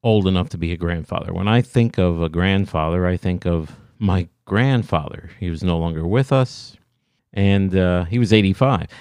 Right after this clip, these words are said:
Uh, he was a grandfather the whole time I was a child. He was always grandpa. But I don't look at myself at fifty-two, but I guess he was fifty-two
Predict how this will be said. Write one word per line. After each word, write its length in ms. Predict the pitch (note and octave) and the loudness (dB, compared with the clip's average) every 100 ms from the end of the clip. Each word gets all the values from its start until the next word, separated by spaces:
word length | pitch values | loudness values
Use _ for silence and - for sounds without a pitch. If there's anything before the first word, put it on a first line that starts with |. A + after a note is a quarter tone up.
| - - - | -20 -12 -10
Uh, 80 | D#2+ | -2
he 160 | C#3 F#3 | 2 4
was 100 | G#2+ | 4
a 60 | |
grandfather 500 | G2 G2 G2+ G#2 G#2 | 4 2 2 2 2
the 80 | G#2+ | 2
whole 160 | G2+ A2 | 2 2
time 260 | A2 G#2+ | 0 2
I 120 | G#2 | 2
was 320 | G#2 G#2+ F#2+ - | 0 -2 -6 -8
a 100 | A2 | 0
child. 480 | D#3+ F#3 A#2+ - - - | 0 0 -4 -8 -18 -12
He 160 | - E2+ | -6 -4
was 140 | E2+ | 2
always 260 | G2 G#2 F#2+ | 2 2 0
grandpa. 640 | A2 D3 A#2+ D#2 D2 - - _ _ - | -2 0 -2 -4 -6 -12 -20 _ _ -4
But 120 | G#2 | 2
I 100 | B2+ | 4
don't 180 | E3 - | 2 0
look 200 | A#2 C3 | -2 -2
at 60 | - | -6
myself 440 | G2+ F#2 G2 F#2 | -8 -4 -2 -2
at 80 | E2+ | -4
fifty-two, 760 | - B2 - F2 - D#3 G#3 C3+ | -2 -2 -2 -8 0 0 0 -2
but 180 | F#2+ | -2
I 80 | - | -2
guess 400 | F#2 A2+ - - _ - | -2 -2 -2 -18 _ -8
he 240 | F#2+ E3+ | -2 -2
was 160 | C4 - | -2 2
fifty-two 680 | A#2+ - F2+ - A#2 A3 | 0 0 -4 2 2 0